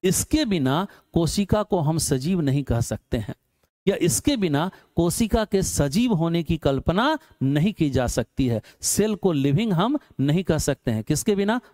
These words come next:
प्रोटोप्लाज्म के बिना, क्योंकि प्रोटोप्लाज्म ही सेल का क्या है? लिविंग मैटर है। मैटर का मतलब क्या हुआ? पदार्थ, सजीव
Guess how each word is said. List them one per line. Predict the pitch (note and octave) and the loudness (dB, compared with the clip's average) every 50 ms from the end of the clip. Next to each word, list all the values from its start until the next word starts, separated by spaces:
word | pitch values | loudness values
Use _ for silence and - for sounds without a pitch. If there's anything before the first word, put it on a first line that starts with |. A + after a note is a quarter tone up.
| _ _ | _ _
प्रोटोप्लाज्म | - D3+ D3+ C#3+ D3+ C#3 C3 B2 A2+ A2 A2 | 0 0 2 0 -2 -2 0 -2 -2 -2 -6
के | G2+ - G#2 | -8 -8 -8
बिना, | E2+ F2 F2 - - _ _ _ _ _ _ _ | -8 -8 -10 -14 -20 _ _ _ _ _ _ _
क्योंकि | E3 D#3+ - F#3 - | -4 0 0 -2 0
प्रोटोप्लाज्म | - - D#3 F3+ G#3 G3+ D#4+ D#4+ - - G3+ F3 D#3+ D#3 D3+ D3 | 0 0 0 0 2 2 0 0 2 0 0 0 0 0 0 0
ही | C3 B2+ D3+ G3 B3 A#3+ - _ _ _ | 0 0 2 0 0 -2 -4 _ _ _
सेल | - - - D#3+ E3 E3+ | -6 -2 0 0 0 0
का | - D#3 D3 C#3 | 0 0 -2 0
क्या | - C#3+ C3 B2+ | 0 0 0 0
है? | A#2 C3+ G3+ A#3+ B3+ - - _ _ - | 0 0 0 0 -2 -4 -10 _ _ -2
लिविंग | B2 B2 B2 C3 B2+ A#2 B2 D3+ D3 B2 | 0 2 2 2 2 2 2 0 0 0
मैटर | A#2+ A#2 A2+ A#2 A#2 B2+ B2+ A#2 | 0 0 0 0 0 0 0 0
है। | A2 A2 G#2+ | 0 -2 -2
मैटर | G#2+ A#2 B2+ A#2+ D3 C#3+ | -2 -2 0 0 0 0
का | - D3+ | 0 -2
मतलब | D3 C#3+ C3 C#3 C#3+ C#3+ | -2 -2 -2 -2 -4 -2
क्या | - D#3 D3 | 0 -2 -2
हुआ? | C#3 D3 G3+ - C#4 - - _ _ _ | 0 0 -2 -2 -4 -6 -10 _ _ _
पदार्थ, | - A#2+ G#2+ G#2+ G2 F#2 - - - | -4 -2 -2 -4 -4 -6 -10 -12 -10
सजीव | - - C#3+ A#2+ A#2+ C3+ E3 G3 G3+ | -4 -4 -4 -2 -2 -2 -2 -2 -2